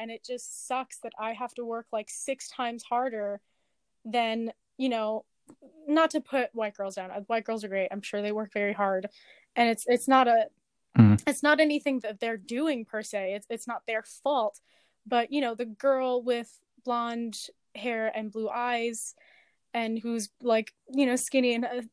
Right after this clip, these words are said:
Speaker 1: all that, and she gets all the leads, like, I have to work six <laughs> times harder than her for, like, half as much credit, you know? And it's tiring. It's exhausting, you know, that I, I'm
Speaker 2: Mm-hmm.
Speaker 1: held to a different standard sometimes. And,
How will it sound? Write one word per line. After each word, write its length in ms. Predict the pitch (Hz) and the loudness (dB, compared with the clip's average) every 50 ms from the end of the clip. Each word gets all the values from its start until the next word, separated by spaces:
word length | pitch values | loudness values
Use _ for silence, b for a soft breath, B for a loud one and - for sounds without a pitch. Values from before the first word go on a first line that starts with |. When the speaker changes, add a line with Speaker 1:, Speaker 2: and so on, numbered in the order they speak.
| _ | _
Speaker 1:
all 180 | 240 240 233 233 | 4 4 4 6
that, 320 | 277 320 320 294 254 - | 6 6 6 6 4 2
and 100 | 240 240 | 0 -4
she 120 | 220 - 247 | -4 -4 -4
gets 200 | 247 247 - - | -4 -4 -2 -2
all 140 | 240 233 233 | -2 -2 -2
the 80 | 233 | -2
leads, 300 | 240 294 339 339 294 220 | -4 -4 -2 -4 -4 -2
like, 220 | - 226 220 - _ _ _ _ _ _ _ _ _ _ - | -4 -4 -4 -6 _ _ _ _ _ _ _ _ _ _ -2
I 100 | 330 359 | -2 0
have 220 | 339 330 330 320 | 0 0 -2 -4
to 120 | - - 294 | -4 -6 0
work 200 | 269 262 262 - | 0 0 0 -2
six 340 | - - - 302 285 - - | -6 -6 -6 -6 -6 -6 -10
<laughs> 20 | |
times 280 | - - 294 277 269 - | -6 -2 -2 -2 -2 -2
harder 400 | - - 294 285 294 320 294 269 | -4 0 2 2 2 2 0 0
than 140 | 247 233 | -2 -2
her 260 | 240 - 240 214 208 208 | -4 -4 -4 -4 -4 -4
for, 160 | - 247 233 | -6 -6 -4
like, 220 | 226 226 226 226 - - - | -2 -2 -4 -4 -8 -8 -4
half 220 | 311 311 294 - | -4 -4 -2 -2
as 120 | 254 240 220 | -4 -6 -6
much 200 | 226 214 - - | -8 -10 -12 -12
credit, 420 | - - 311 339 294 214 151 - - | -6 -2 2 2 4 2 0 -2 -4
you 120 | 240 254 | -4 -2
know? 240 | 254 247 240 240 247 - _ _ _ _ _ _ _ _ _ _ _ _ _ _ _ _ _ _ | 0 0 0 0 -2 -6 _ _ _ _ _ _ _ _ _ _ _ _ _ _ _ _ _ _
And 160 | 269 294 320 320 | 2 4 6 6
it's 200 | 320 311 - - | 6 4 0 -8
tiring. 600 | - - - 254 330 480 523 415 262 226 220 220 | -6 2 4 6 8 8 6 6 4 0 -2 -6
It's 140 | 220 - | -6 -6
exhausting, 1000 | 254 233 220 220 208 220 240 254 330 392 403 - - - 240 214 196 190 185 208 208 | -8 -8 -8 -8 -4 -2 2 2 2 2 0 -2 -6 -6 -6 -6 -6 -8 -12 -12 -10
you 100 | 233 247 | -6 -4
know, 220 | 233 226 220 226 226 | -4 -2 -2 -4 -2
that 180 | 208 226 214 - - | -2 -4 -4 -4 -4
I, 540 | 226 226 226 226 226 226 226 226 226 226 - _ _ _ _ _ _ _ _ _ _ - | -6 -4 -4 -2 -4 -2 -2 -2 -4 -4 -6 _ _ _ _ _ _ _ _ _ _ 2
I'm 240 | 240 240 240 - - | 4 6 4 4 4
Speaker 2:
Mm-hmm. 0 | |
Speaker 1:
held 220 | - 269 254 262 - | 2 -2 -4 -6 -6
to 120 | - - | -6 -8
a 40 | 262 | -6
different 300 | 226 254 - - - 254 | -6 -6 -8 -8 -14 -14
standard 440 | - - 262 254 277 285 277 233 226 | -8 -4 -2 -2 0 0 0 0 -2
sometimes. 480 | - 220 214 196 - 202 202 202 202 196 | -4 -8 -10 -8 -8 -8 -8 -6 -4 -4
And, 200 | 208 208 208 208 | -4 -4 -4 -6